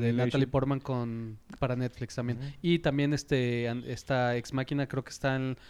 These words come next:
Speaker 2: si no me equivoco, en las dos, en Prime y en, y en Netflix.
Speaker 3: Netflix, sí.
Speaker 2: Pero si no, por lo menos en una de las dos está.
Speaker 1: Ajá, y
Speaker 3: Ok.
Speaker 1: pues véanla. Y esa fue mi película de la década.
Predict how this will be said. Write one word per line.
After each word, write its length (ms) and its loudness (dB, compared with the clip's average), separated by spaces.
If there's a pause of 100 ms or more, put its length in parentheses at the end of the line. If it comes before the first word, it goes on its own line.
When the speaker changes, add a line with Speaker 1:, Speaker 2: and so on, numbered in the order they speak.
(200)
Speaker 2:
si 120 -12
no 120 0
me 60 0
equivoco, 340 -2
en 20 0
las 140 -2
dos, 180 -4
en 140 -6
Prime 320 -2
y 60 0
en, 280 -6 (300)
y 60 -2
en 100 -2
Netflix. 400 -6
Speaker 3:
Netflix, 180 -12
sí. 120 -18
Speaker 2:
Pero 180 2
si 140 -4
no, 140 0
por 120 -2
lo 80 0
menos 180 -2
en 80 -4
una 160 0
de 60 2
las 140 0
dos 180 -4
está. 340 -6
Speaker 1:
Ajá, 300 -6
y 140 -4
Speaker 3:
Ok. 40 -12
Speaker 1:
pues 160 -4
véanla. 300 -2 (200)
Y 120 -4
esa 200 -2
fue 380 0
mi 220 -6
película 640 -4
de 100 -6
la 140 2
década. 320 -4